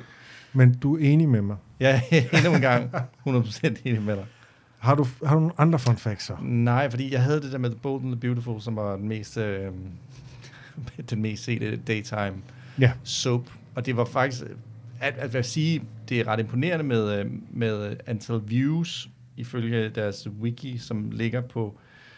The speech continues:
Speaker 2: seksogtredive millioner, seksogtredive komma to millioner views af,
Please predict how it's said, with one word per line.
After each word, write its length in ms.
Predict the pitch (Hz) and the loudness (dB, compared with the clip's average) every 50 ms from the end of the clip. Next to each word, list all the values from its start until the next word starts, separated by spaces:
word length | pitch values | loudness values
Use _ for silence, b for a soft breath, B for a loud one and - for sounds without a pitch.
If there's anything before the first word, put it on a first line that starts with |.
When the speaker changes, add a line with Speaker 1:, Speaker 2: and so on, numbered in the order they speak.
| B B B B B | B B B B B
Speaker 2:
seksogtredive 960 | B - - - 180 175 175 - 175 175 - - 123 - - - - - 139 | B -12 -8 -6 -6 -6 -6 -8 -10 -10 -8 -8 -8 -8 -8 -10 -10 -6 -4
millioner, 720 | 120 120 120 113 113 - 156 143 127 127 147 131 127 123 123 123 | 0 0 0 0 0 -2 -2 -4 -4 -4 -2 -2 -2 -2 -4 -6
seksogtredive 400 | - - 165 143 123 151 143 127 | -8 -10 -10 -8 -4 -4 -4 -2
komma 180 | 120 143 139 120 | -2 -6 -8 -8
to 200 | - - - 190 | -8 -8 -8 -8
millioner 400 | 160 147 131 117 117 117 117 110 | -6 -6 -4 -4 -2 -2 -2 -4
views 600 | 101 98 107 110 107 107 110 120 - - - - - - - - - - - _ | -6 -4 -6 -6 -4 -4 -6 -8 -10 -12 -14 -14 -18 -20 -20 -20 -20 -20 -14 _
af, 240 | 113 107 104 110 | -6 -6 -6 -6